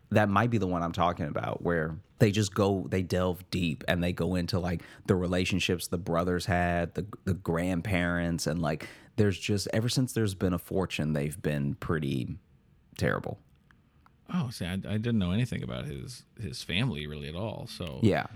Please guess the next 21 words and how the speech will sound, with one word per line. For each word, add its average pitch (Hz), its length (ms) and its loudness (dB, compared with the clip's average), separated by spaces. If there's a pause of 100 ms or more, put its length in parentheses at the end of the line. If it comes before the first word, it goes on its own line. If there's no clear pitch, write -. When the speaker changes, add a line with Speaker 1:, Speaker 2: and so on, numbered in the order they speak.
(100)
Speaker 1:
I 120 100 6
mean, 131 140 4
if 127 140 4
anything, 110 720 2
you 117 200 6
could 113 360 -2
chalk 113 580 0
a 101 100 6
little 107 380 4
bit 95 280 2 (100)
of 92 500 0
what 95 300 2
he 87 240 2
is 85 200 2
up - 220 -2
to 78 180 0
his 78 200 0
family 50 540 -4 (120)
a - 80 0
little 67 200 -2
bit. - 300 -6